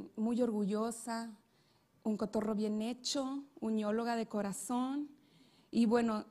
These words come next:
todo esto es porque Dios te empodera, de verdad que conocerlo es padrísimo, es,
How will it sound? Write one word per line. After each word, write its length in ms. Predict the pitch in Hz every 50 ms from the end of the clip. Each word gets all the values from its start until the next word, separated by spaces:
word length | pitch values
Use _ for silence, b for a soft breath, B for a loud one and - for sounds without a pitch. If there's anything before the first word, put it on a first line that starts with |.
| - - -
todo 280 | - 254 254 277 294 302
esto 400 | 285 285 - - 294 285 277 277
es 340 | 254 262 254 262 - - - -
porque 500 | 269 262 254 - 254 226 220 208 202 202
Dios 360 | 196 220 240 226 220 - -
te 100 | - 269
empodera, 640 | 262 262 254 - 254 226 202 208 214 220 214 208 202
de 100 | 208 196
verdad 320 | 196 190 190 208 202 196
que 160 | - 247 240
conocerlo 640 | 247 247 226 214 202 - - 220 202 214 220 220 220
es 280 | 220 214 - - - - - _ _ -
padrísimo, 840 | 226 214 202 190 202 220 226 220 - - 247 254 247 240 247 247 240
es, 200 | 233 233 -